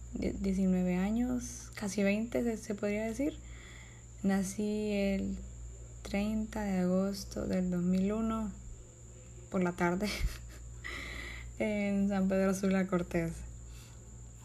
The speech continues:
Actualmente vivo con mis papás y con mi hermano menor. Mi hermano tiene quince años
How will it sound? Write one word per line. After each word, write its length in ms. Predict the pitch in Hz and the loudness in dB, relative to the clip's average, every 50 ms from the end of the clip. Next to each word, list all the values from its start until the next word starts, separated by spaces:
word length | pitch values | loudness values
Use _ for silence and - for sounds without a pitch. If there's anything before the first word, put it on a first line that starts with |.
| - - - - - - - - - - - - - | -16 -16 -16 -16 -16 -14 -12 -12 -12 -12 -12 -8 -6
Actualmente 680 | - 185 180 - 190 185 185 185 185 185 190 - 196 185 | -4 -4 0 2 2 4 4 4 4 2 0 0 0 2
vivo 240 | 180 180 180 185 180 | 4 4 4 2 2
con 140 | 180 - 185 | 2 2 2
mis 100 | 180 175 | 2 2
papás 540 | - - 175 180 - 190 196 208 220 214 214 | 0 -2 -2 0 0 -2 -2 -2 -2 -2 -2
y 80 | 208 | -2
con 180 | 190 - - 180 | 0 2 2 2
mi 60 | 175 | 2
hermano 320 | 175 170 170 170 170 170 170 | 2 2 0 0 0 0 0
menor. 320 | 170 170 180 202 226 226 - - - - - - - - - - - - - - - - | 2 2 2 2 0 -2 -8 -10 -12 -12 -12 -12 -12 -10 -10 -10 -10 -12 -12 -12 -6 -2
Mi 140 | - 196 190 | 2 2 4
hermano 420 | 185 185 180 180 180 180 180 175 180 | 4 4 4 4 4 4 2 2 2
tiene 440 | - 185 180 180 180 180 185 185 185 | 4 4 4 6 4 4 2 0 2
quince 420 | - 190 185 180 180 185 190 185 190 | 4 4 4 4 4 2 2 2 2
años 460 | 214 226 226 220 220 226 226 220 | 2 0 0 -2 -2 -2 -2 -4